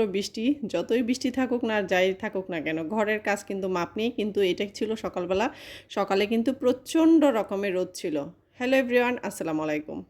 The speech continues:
আমি সাথী নিউ ডেইলি আরেকটি ব্লগ নিয়ে আপনাদের মাঝে হাজির হয়ে গেলাম। তো এই যে দেখতেই পাচ্ছেন, মানে, আহ,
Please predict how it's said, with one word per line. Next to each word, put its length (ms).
আমি 200
সাথী 300
নিউ 220
ডেইলি 320
আরেকটি 300
ব্লগ 280
নিয়ে 160
আপনাদের 300
মাঝে 240
হাজির 320
হয়ে 160
গেলাম। 260
তো 80
এই 200
যে 180
দেখতেই 380
পাচ্ছেন, 480
মানে, 280
আহ, 200